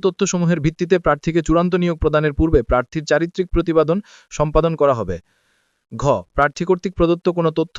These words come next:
বা দাখিলকৃত কাগজপত্র জাল, মিথ্যা বা বিজ্ঞপ্তিতে উল্লেখিত ন্যূনতম যোগ্যতার সাথে অসামঞ্জস্যপূর্ণ হলে কিংবা পরীক্ষায় নকল বা অসৎ উপায় অবলম্বন করলে সংশ্লিষ্ট প্রার্থীর প্রার্থিতা বাতিল করা হবে এবং তার বিরুদ্ধে যথাযথ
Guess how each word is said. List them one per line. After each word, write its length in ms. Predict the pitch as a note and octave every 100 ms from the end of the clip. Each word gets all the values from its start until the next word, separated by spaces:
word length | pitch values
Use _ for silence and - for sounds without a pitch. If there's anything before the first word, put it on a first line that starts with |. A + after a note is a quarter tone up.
| F#3
বা 120 | E3+
দাখিলকৃত 460 | C#3+ C#3+ F3+ - E3
কাগজপত্র 580 | D3 C#3 D#3+ - D#3+ E3
জাল, 260 | A#2 A#2+ D3+
মিথ্যা 340 | D3+ C#3 - E3
বা 120 | C#3+
বিজ্ঞপ্তিতে 500 | A#2 B2 C3+ D#3 F3 E3
উল্লেখিত 320 | D#3+ D#3+ D#3
ন্যূনতম 440 | C3+ C#3+ E3 F3 F#3
যোগ্যতার 480 | D#3 C#3+ D3 D#3 -
সাথে 200 | C#3+ C3+ A2 _ - -
অসামঞ্জস্যপূর্ণ 880 | A#2+ E3 E3 E3+ E3 - E3 E3 E3
হলে 200 | D3+ F#3+
কিংবা 280 | F#3 D3+ C#3+
পরীক্ষায় 420 | C#3+ C#3 - C#3+
নকল 220 | B2+ - D#3+
বা 140 | C#3 A2+
অসৎ 220 | B2 E3+
উপায় 240 | E3 E3+ D#3
অবলম্বন 360 | C#3+ D3 C#3+ C#3+
করলে 280 | C#3 A#2+ A#2+ - - _ -
সংশ্লিষ্ট 460 | D3 D3+ E3+ - D3+
প্রার্থীর 380 | D3+ D3 - D#3
প্রার্থিতা 400 | C#3+ C#3+ D#3 C#3
বাতিল 240 | A#2+ D#3+ D#3
করা 200 | D#3+ D#3+
হবে 200 | E3 F#3+ -
এবং 140 | C#3 B2+
তার 160 | C3+
বিরুদ্ধে 300 | D#3 E3 D3 A2+
যথাযথ 440 | A#2 D3+ D#3 D#3